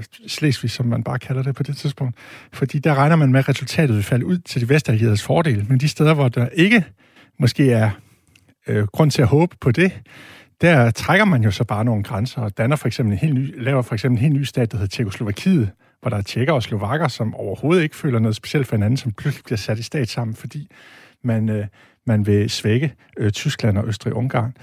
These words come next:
Og tilsvarende, da man opretter den stat, der hedder Jugoslavien, som der jo senere bliver så meget ballade med i nitten halvfemserne med borgerkrigene, det er jo også i nitten atten, fordi Frankrig og Storbritannien ønsker at svække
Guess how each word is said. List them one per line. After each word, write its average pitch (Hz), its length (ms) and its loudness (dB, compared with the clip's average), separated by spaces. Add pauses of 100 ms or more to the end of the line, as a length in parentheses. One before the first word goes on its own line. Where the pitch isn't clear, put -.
(260)
Og 117 100 -4
tilsvarende, 110 440 0
da 107 100 0
man 107 140 -2
opretter 110 380 0 (220)
den 110 100 -2
stat, 107 240 -4
der - 60 -14
hedder 104 180 -2
Jugoslavien, 110 640 -2
som 104 260 -8
der 113 100 -6
jo 104 60 -4
senere 127 260 -4
bliver 135 160 -4
så - 100 -4
meget 110 200 0
ballade 117 320 0
med 127 140 2
i 107 160 0
nitten 113 220 -4
halvfemserne 120 480 -2
med 107 120 0
borgerkrigene, 120 640 0
det - 120 -8
er 170 40 2
jo 151 100 4
også 139 200 -2
i - 20 0
nitten 135 280 0
atten, 131 260 -2 (480)
fordi 131 240 -2
Frankrig 135 480 -2
og 113 140 -4 (460)
Storbritannien 131 520 -4
ønsker 143 340 -4 (480)
at 117 120 -4
svække 123 480 -4